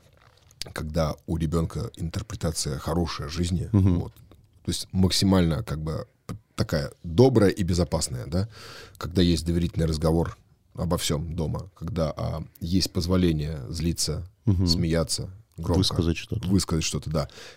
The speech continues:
Speaker 1: Когда не затыкают, да, отдают возможность высказать. То есть когда есть вот весь этот, как бы сказать, э, набор вот, э, необходимых для него, а,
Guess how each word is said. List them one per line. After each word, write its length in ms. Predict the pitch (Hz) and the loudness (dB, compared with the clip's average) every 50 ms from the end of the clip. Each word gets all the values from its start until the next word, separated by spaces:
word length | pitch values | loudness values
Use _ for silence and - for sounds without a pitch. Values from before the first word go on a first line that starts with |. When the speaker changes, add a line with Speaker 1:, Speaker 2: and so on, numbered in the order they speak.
| _ | _
Speaker 1:
Когда 200 | - 92 92 95 | 2 4 4 6
не 100 | 95 101 | 6 4
затыкают, 560 | 95 90 85 - - - - 80 73 71 73 73 | 4 4 2 0 -2 0 0 0 0 0 -2 -2
да, 180 | 80 87 107 - | 0 0 0 0
отдают 420 | - - 76 82 78 85 82 80 80 | 0 -2 -4 -2 0 0 0 0 -2
возможность 500 | 82 78 76 78 82 82 73 - - - | -4 -4 -2 -2 -4 -4 -4 -6 -6 -4
высказать. 480 | 90 85 - - 80 71 67 - - _ - - - - - - - _ - | -4 -4 -4 -4 -6 -8 -8 -10 -14 _ -20 -20 -20 -20 -20 -20 -20 _ -2
То 80 | - 95 | 0 0
есть 100 | 90 - | 0 0
когда 420 | - 90 92 123 139 123 101 - - | -2 2 6 6 8 8 6 4 0
есть 420 | - 98 95 113 110 92 - - - | -2 2 6 6 6 6 4 0 -4
вот 300 | 90 95 92 - - - _ _ _ _ _ _ _ _ _ _ _ _ _ _ _ _ - | -2 -2 -2 -4 -6 -18 _ _ _ _ _ _ _ _ _ _ _ _ _ _ _ _ -4
весь 320 | 113 104 117 113 101 - | 2 4 6 6 6 4
этот, 220 | - - 85 - - | 0 -2 -4 -4 -2
как 160 | - 82 80 | -2 -2 -2
бы 100 | 78 80 | -2 -4
сказать, 320 | - - - 69 - - - | -6 -6 -6 -6 -8 -8 -8
э, 200 | - - - - - - - | -8 -8 -10 -10 -12 -12 -4
набор 540 | - 92 98 98 98 95 101 92 - - - - _ _ _ _ _ - - | 0 4 4 6 6 6 6 4 4 2 -4 -16 _ _ _ _ _ -14 -10
вот, 320 | 85 82 87 113 - - - | -6 -6 -4 -6 -6 -8 -10
э, 160 | - - 73 | -8 -4 -2
необходимых 720 | 85 85 95 95 92 - - 101 95 87 95 82 78 95 90 | 2 4 6 6 6 6 6 6 6 6 4 4 4 0 -2
для 120 | 85 85 82 | -2 -2 -2
него, 360 | 85 82 82 82 82 - - - | 0 -2 -2 -2 -4 -6 -6 -6
а, 640 | 80 80 80 80 80 80 87 - 82 - - - | -6 -6 -6 -6 -6 -8 -10 -12 -12 -14 -14 -14